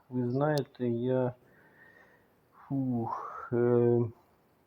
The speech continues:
як ви знаєте, хто слідкував, <laughs> звісно, е, я зробив собі дерев'яний кокпіт. Е,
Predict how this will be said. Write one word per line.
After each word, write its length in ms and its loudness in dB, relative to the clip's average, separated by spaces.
як 220 -4
ви 100 2
знаєте, 360 0
хто 280 0
слідкував, 920 -2
<laughs> 120 -8
звісно, 420 -6
е, 560 -2
я 440 2
зробив 540 0
собі 300 -2
дерев'яний 680 0
кокпіт. 640 -12
Е, 400 -6